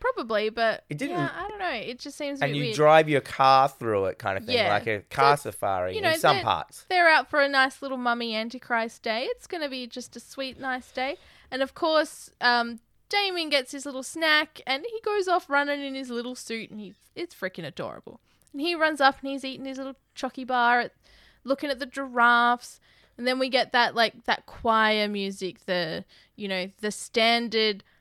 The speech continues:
Speaker 2: That
Speaker 1: Yes,
Speaker 2: Damien
Speaker 1: oh, yeah.
Speaker 2: Dominos. <laughs>
Speaker 1: And, uh, he's looking at the giraffes and they get real spooked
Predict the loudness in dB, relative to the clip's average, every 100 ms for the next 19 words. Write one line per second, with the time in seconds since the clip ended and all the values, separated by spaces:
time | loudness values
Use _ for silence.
0 | -6 -4 0 4 6 6 6 8 10 10
1 | 8 2 _ -2 2 6 8 10 10 8
2 | 8 10 10 8 2 -4 -2 2 0 0
3 | 0 4 4 2 0 4 4 4 2 -4
4 | -4 -4 -2 -4 -6 -4 2 6 8 6
5 | 4 -4 -4 -2 -2 -2 -4 -6 -10 -4
6 | 0 0 0 0 0 -4